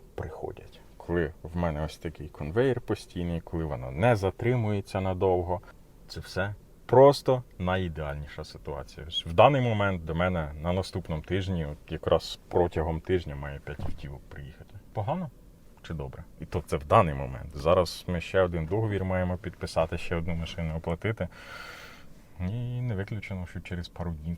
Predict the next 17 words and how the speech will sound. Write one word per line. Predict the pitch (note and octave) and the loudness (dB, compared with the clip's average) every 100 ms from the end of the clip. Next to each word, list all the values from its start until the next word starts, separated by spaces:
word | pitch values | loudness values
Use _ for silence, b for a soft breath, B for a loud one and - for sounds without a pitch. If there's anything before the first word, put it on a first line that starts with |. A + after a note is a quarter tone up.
| - | -8
тут | - - | -20 -14
просто | D#2+ - | -14 -12
все | D#2 - - | -14 -12 -14
буде | D2 C#2+ C#2 | -12 -12 -12
забито. | C2+ - - - - - - - | -12 -12 -14 -18 -20 -20 -20 -6
Потім | - D4+ E3 B2 | 2 2 4 2
знову | G#2 B2 C3+ A2 | 4 4 6 6
воно | G#2 G2 F#2+ F2 | 2 2 0 -2
йде. | E2 F2+ F2 | -4 -4 -4
І | A3 C#4 C#4+ C#4+ | -4 -2 -2 -2
ось | C#4 B3 - | -4 -4 -2
так, | F3 C3 - | 0 0 -2
але | - - - | -8 -8 -8
найідеальніша | D#2+ F2 C#3 G2+ F#2+ F2 F2 - E2 | 0 2 2 0 -2 -2 -4 -6 -10
ситуація — | - - D#2 C#2+ - - | -10 -10 -8 -10 -12 -16
це | - - - | -16 -6 -4
коли | D2 C#2 | -4 -10